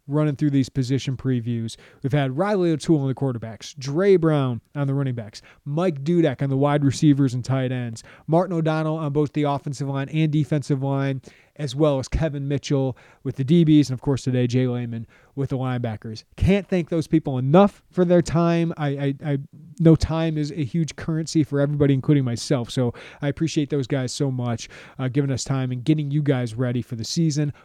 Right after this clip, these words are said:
learning a little bit more about this roster, and learning a little bit more about football and, and the systems, uh, that Illinois runs and how these personnel fit. So I hope you guys have enjoyed these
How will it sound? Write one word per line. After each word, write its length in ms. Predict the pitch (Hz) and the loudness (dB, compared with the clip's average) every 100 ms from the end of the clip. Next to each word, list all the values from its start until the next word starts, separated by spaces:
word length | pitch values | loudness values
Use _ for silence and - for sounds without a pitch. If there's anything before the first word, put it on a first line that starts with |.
| _ | _
learning 380 | 147 165 165 151 | -4 -2 -2 -2
a 40 | |
little 180 | 147 151 | 0 0
bit 160 | 151 147 | 0 2
more 220 | 151 147 | 4 4
about 240 | 139 135 | 2 0
this 200 | 143 - | -2 -2
roster, 560 | 139 139 135 - 143 131 - _ 190 | 0 0 -2 -2 -2 -4 -8 _ -4
and 200 | 254 269 | 0 2
learning 220 | 208 185 | 2 2
a 80 | 165 | 2
little 160 | 165 | 2
bit 120 | 156 156 | 0 2
more 180 | 156 | 2
about 200 | 139 120 | 2 -4
football 500 | - 180 - 160 147 | 0 0 2 0 0
and, 180 | 123 117 | -4 -8
and 120 | 131 | -10
the 80 | 120 | -10
systems, 680 | - 196 - - 160 156 - - - - | -2 -2 -2 0 2 2 -2 -10 -16 -4
uh, 180 | 127 123 | -2 -2
that 160 | 135 | -2
Illinois 400 | 165 147 139 131 | 0 2 2 0
runs 360 | 123 135 131 123 | -2 -2 -2 -2
and 120 | 117 | -4
how 180 | 120 143 | -2 0
these 160 | 135 - | -2 -4
personnel 640 | 139 123 131 123 117 113 - - _ | -6 -4 -2 -2 -4 -6 -12 -20 _
fit. 360 | - 127 110 | -6 -6 -6
So 120 | - 143 | -4 -4
I 80 | |
hope 340 | 131 - 185 170 | -4 -2 -2 0
you 80 | 151 | -2
guys 260 | 147 139 | 0 0
have 120 | 139 123 | -2 -4
enjoyed 400 | 120 131 127 123 | 0 2 2 0
these 320 | 123 120 | 0 0